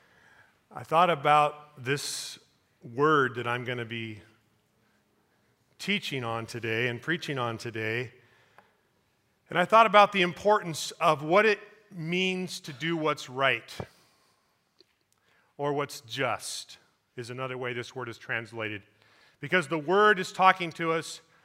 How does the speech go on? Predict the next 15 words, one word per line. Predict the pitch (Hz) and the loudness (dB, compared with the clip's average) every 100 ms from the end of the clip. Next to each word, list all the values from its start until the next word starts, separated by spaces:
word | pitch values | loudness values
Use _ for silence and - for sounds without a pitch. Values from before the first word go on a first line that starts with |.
| _ _ _ _ - | _ _ _ _ -12
about | 135 147 | 0 0
how | 127 170 185 | 6 6 6
to | 175 | 4
make | 165 165 | 0 -2
things | - 156 143 120 | -4 -8 -8 -10
right. | 117 123 113 104 - - - _ _ _ _ _ _ _ _ _ _ _ _ _ _ _ _ _ | -2 0 0 -2 -10 -12 -16 _ _ _ _ _ _ _ _ _ _ _ _ _ _ _ _ _
There's | 170 180 | 0 4
a | 190 | 2
wrong | 175 208 254 247 | 4 6 6 8
way | 240 | 6
to | 226 | 6
do | 214 226 | 4 0
things | - 214 214 196 | 0 2 2 0
and | 170 196 190 170 | 2 4 6 6
a | 160 156 | 8 6